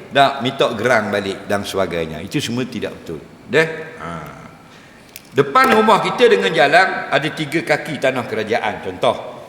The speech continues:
kita letaklah, semailah pokok lada tiga empat pohon. Kita makan, halal. Syarat, lada tadi tidak memudaratkan lalu lintas di hadapannya. Kerana pokoknya kecil.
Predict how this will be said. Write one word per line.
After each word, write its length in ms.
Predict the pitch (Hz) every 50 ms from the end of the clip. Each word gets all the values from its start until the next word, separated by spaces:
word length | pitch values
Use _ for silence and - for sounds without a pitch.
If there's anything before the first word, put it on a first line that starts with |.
| -
kita 240 | 156 165 - 202 196
letaklah, 520 | 190 190 - - - 123 117 131 123 113
semailah 600 | - - 127 139 160 170 147 127 123 123 117 -
pokok 320 | - 127 117 - 156 151 113
lada 280 | 123 139 127 120 143 135 -
tiga 280 | 139 135 113 123 135 131
empat 180 | - 151 131 -
pohon. 280 | 170 185 226 247 233 196 220 - - - - - -
Kita 80 | - 190
makan, 400 | 196 220 208 - 214 202 220 - - - - - - - - -
halal. 320 | 113 120 123 110 95 82 76 71 - - - - -
Syarat, 480 | - - - - 151 208 233 277 - - - - - - - - - - - -
lada 320 | 131 165 226 214 214 269 240 - 165 156
tadi 160 | 147 202 196
tidak 320 | - 170 165 156 175 - 127
memudaratkan 800 | 139 151 147 147 143 160 165 175 175 143 - 143 135 131 127 127
lalu 400 | 135 135 147 143 139 143 165 160
lintas 240 | - - 135 110
di 80 | 110 120
hadapannya. 560 | 107 110 117 110 - - - - 87 85 - - - - - - - - - - - - - - - - - - - -
Kerana 240 | - 107 120 131 123
pokoknya 480 | - 120 - - 131 123 - 113 123 123
kecil. 360 | - - - - 98 82 73